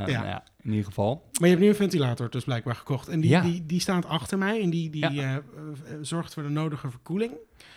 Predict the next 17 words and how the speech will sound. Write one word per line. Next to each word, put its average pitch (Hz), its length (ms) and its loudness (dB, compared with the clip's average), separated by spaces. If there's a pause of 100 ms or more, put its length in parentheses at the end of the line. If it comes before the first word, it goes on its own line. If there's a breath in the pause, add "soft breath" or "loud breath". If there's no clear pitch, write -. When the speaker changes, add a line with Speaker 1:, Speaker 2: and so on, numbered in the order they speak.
Speaker 1:
Precies. 143 440 0
Speaker 2:
Maar 170 140 4
wat 208 140 0
is - 60 0
hier 214 100 -4
speciaal 107 440 -6
aan? 110 100 -6
Speaker 1:
Nou, 104 160 2
wat 107 120 2
dus 117 120 -2
leuk 139 280 4
is, 107 200 0
is 113 60 -6
dat 110 220 -4
met 107 180 -2
name, 113 540 0 (280)
eh, 104 180 -8